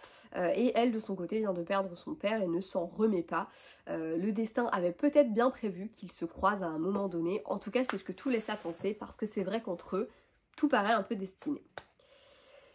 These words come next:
Ben écoutez, euh, c'est pas mon Grimaldi préféré, mais je l'ai quand même vraiment beaucoup aimé. J'ai été particulièrement touchée par ces deux personnages.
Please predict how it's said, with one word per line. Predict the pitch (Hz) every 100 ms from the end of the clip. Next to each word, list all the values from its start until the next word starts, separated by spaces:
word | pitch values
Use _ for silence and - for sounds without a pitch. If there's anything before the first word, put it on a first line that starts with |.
| _ _ -
Ben | 277 -
écoutez, | 339 - - 320 -
euh, | 240 233 226 226 226 220 220 -
c'est | - 269
pas | 381
mon | 370 330
Grimaldi | 294 294 285 277 294
préféré, | - 294 285 247 285
mais | 311
je | 208
l'ai | 220
quand | 226
même | 254 262
vraiment | 220 226 226 262 262 254
beaucoup | 233 226 214
aimé. | 196 190 214 226 220
J'ai | 202
été | 196 196
particulièrement | - 294 - - 254 233 233
touchée | 240 - 269 - 269 262 -
par | 254 247
ces | - 214
deux | 220
personnages. | 226 202 - 185 190 202